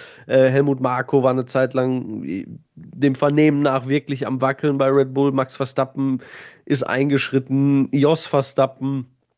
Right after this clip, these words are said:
ist da, äh, mit eingestiegen in diese, in dieses Feuer, was da einfach gebrannt hat bei Red Bull.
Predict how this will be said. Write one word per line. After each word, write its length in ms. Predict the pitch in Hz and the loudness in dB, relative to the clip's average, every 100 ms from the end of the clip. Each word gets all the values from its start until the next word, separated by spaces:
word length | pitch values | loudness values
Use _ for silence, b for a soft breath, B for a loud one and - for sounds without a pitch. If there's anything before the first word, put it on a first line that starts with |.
| _ _ - | _ _ -6
ist 260 | 127 - | -4 0
da, 260 | 131 123 113 | 2 2 2
äh, 120 | 127 | 2
mit 320 | 127 131 127 | 0 -2 -4
eingestiegen 640 | - 139 135 - 135 131 131 | -2 0 0 -2 0 2 2
in 180 | 123 | 2
diese, 380 | 120 120 123 123 | -2 0 2 2
in 160 | 123 120 | 2 -2
dieses 480 | 120 117 117 - - | -4 -2 -4 -6 -10
Feuer, 600 | - - 143 139 135 127 B B B | -10 0 4 4 4 0 B B B
was 200 | 127 - | -4 -2
da 140 | 123 | -2
einfach 280 | 104 123 123 | 0 -2 -4
gebrannt 360 | 135 117 123 131 | -4 0 0 0
hat 120 | 117 | 0
bei 120 | 123 | 2
Red 220 | 123 117 | 2 2
Bull. 260 | 123 131 | 2 2